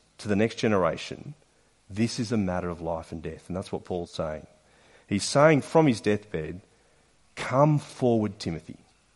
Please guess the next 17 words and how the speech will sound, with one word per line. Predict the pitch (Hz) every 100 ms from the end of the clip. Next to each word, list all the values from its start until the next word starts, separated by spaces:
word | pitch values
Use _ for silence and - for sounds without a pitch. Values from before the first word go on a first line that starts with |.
| _ _ _ _ _ _ _ _ -
Um, | 95 95 95
join | 107 135 147 160 147
in, | 104 92 95
be | 127 147 156 165 160 - - -
the | 123 117
next | 113 127 143 -
generation | - 123 110 92 95 - 92
that | 92 -
preaches | - 113 113 - 110 -
this | 101 -
gospel | 95 90 - -
of | 92 -
grace | 87 73 - - - - - _ _ _ _
to | -
the | 98
next | 101 123 -
generation." | 87 73 57 - - 95